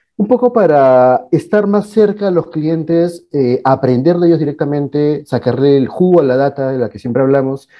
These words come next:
eh, y poder de alguna manera seguir cumpliendo con sus compromisos, ¿no? Entonces, Aldo, mi primera pregunta para ti es, ¿qué fue lo que aceleró el ingreso de Softis al canal online?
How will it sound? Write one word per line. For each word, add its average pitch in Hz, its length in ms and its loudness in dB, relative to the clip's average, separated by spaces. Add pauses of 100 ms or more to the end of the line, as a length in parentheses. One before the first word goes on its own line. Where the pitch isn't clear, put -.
(260)
eh, 113 540 2
y 139 80 0
poder 127 360 2
de 139 60 0
alguna 127 240 -2
manera 123 320 0
seguir 120 260 -6
cumpliendo 113 340 -4
con 92 100 -8
sus - 120 -12
compromisos, 87 600 -10
¿no? 139 160 -10 (420)
Entonces, 196 640 0
Aldo, 220 200 2
mi 214 120 -2
primera 233 280 -4
pregunta 226 300 -2
para 190 180 -2
ti 185 160 -2
es, 190 280 -4
¿qué 285 160 -4
fue 320 120 0
lo 311 120 2
que 294 80 -2
aceleró 160 420 0
el 185 80 2
ingreso 175 300 0
de 165 80 -6
Softis 180 340 -4
al 160 80 -2
canal 127 320 -2
online? 95 300 -4